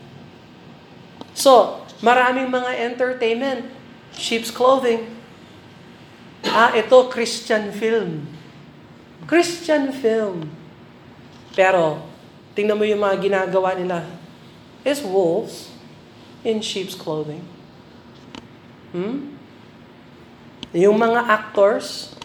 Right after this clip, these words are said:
and actresses, let me tell you something. Marami sa kanila,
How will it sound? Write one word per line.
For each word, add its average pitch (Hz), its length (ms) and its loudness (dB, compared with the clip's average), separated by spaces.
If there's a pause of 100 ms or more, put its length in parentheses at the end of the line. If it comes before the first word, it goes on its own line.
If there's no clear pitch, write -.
and 196 160 -2
actresses, 202 920 -4 (480)
let 214 180 2
me 233 160 -2
tell 214 240 4
you 202 160 -4
something. 185 560 -4 (1080)
Marami 196 640 4
sa 240 160 -4
kanila, 208 500 -2